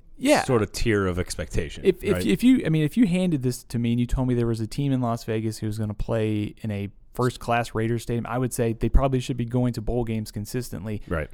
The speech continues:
Speaker 1: I know they haven't, they don't have the stadium yet, but
Speaker 2: Right.
Speaker 1: they probably should be winning a little bit more.
Speaker 2: Yeah, and, and again, we only count it as it is today, and we're not sort of projecting what it could be. U N L V probably moves up the national rankings the second it opens up a brand new facility and is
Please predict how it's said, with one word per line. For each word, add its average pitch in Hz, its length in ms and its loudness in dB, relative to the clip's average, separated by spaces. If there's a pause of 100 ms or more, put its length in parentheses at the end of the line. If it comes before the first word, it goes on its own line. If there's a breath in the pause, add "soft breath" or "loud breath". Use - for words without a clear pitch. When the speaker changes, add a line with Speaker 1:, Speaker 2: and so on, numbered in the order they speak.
(160)
Speaker 1:
I 147 80 2
know 175 80 8
they 160 120 6
haven't, 139 300 4
they 151 60 2
don't 139 120 2
have 170 180 2
the 131 60 -2
stadium 117 340 -2
yet, 113 180 -2
but - 100 -8
Speaker 2:
Right. - 100 2
Speaker 1:
they - 80 -2
probably 123 320 6
should 117 180 -4
be 110 80 -2
winning 113 300 -2
a 107 80 -6
little 110 220 -6
bit 104 120 -10
more. - 380 -10
Speaker 2:
Yeah, 104 160 6
and, 107 160 4
and 104 300 4
again, 104 520 4
we 110 160 4
only 107 180 4
count 98 280 2
it 98 80 -4
as 90 180 0
it 92 80 0
is 90 160 0
today, 85 720 2
and 90 240 -4
we're 92 140 0
not 92 200 0 (160)
sort 92 200 -4
of 92 60 -2
projecting 87 520 0
what 85 100 0
it - 140 -8
could 104 220 0
be. 90 240 4 (280 soft breath)
U 104 160 2
N 107 80 4
L 104 80 6
V 98 160 2
probably 95 500 2 (300)
moves 107 320 2
up 90 160 -2
the 101 100 -4
national 104 520 0
rankings 85 460 -4
the 95 80 -4
second 92 360 -4
it 90 80 -2
opens 87 340 -2
up 85 180 0
a 85 40 -2
brand 85 280 -4
new 82 120 -8
facility 87 600 -4
and 82 80 -4
is 80 200 -10